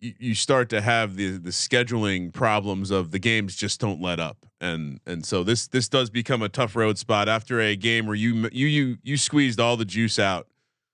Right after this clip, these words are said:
lost to Texas. Can you bounce back, or are you gonna let Baylor, uh, get one over on you? Lay the points, obviously. Last game, five thirty on the West Coast. We're heading to Stark Vegas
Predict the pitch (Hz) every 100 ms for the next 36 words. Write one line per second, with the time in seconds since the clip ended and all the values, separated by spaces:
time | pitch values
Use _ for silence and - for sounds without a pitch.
0 | _ - 123 127 - 98 120 104 - 92
1 | - 101 95 98 92 - 98 92 87 -
2 | 87 92 95 92 76 92 92 87 82 -
3 | 85 80 95 87 87 87 82 80 78 80
4 | 90 143 180 170 139 139 135 - 85 104
5 | 107 107 98 92 90 98 _ _ _ _
6 | - 139 180 - 147 135 127 147 151 147
7 | 143 139 135 135 123 131 123 131 135 127
8 | - - 156 208 170 220 254 202 185 -
9 | -